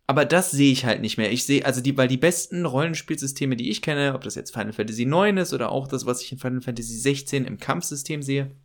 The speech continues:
hat immer mit Beschränkung zu tun. Ja, es gibt ganz viele Möglichkeiten, aber das beste Mittel ist, dem Spieler weh zu tun und zu sagen, „Entscheid dich.“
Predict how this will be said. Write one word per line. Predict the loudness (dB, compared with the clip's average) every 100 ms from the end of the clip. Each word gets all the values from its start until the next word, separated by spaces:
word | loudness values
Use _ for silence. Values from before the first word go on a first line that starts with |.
| _ _ _ _ _ _ _
hat | -4 -4
immer | 0 2
mit | 2 0
Beschränkung | 0 2 2 2 2 2
zu | -2
tun. | -6 -8 -8 -12 _ -20 -10
Ja, | 2 4 4
es | 2
gibt | -2 0
ganz | -2 0
viele | 2 4
Möglichkeiten, | 4 4 0 -2 -2 -2 -2
aber | 0 2 4 4 2 0 -20 _ -6
das | -4 2
beste | 2 2 2 2
Mittel | 2 2 0
ist, | -2 0
dem | 0 0
Spieler | -2 -2 0 0 -2 _ _ -14
weh | -2 2 4 4
zu | 0 -6
tun | -4 0 0 0
und | -2 -2
zu | -2 -4
sagen, | -2 0 0 0 -4 -8 _ _ _ _
„Entscheid | 0 2 4 4 2
dich.“ | -2 -4 -8 -12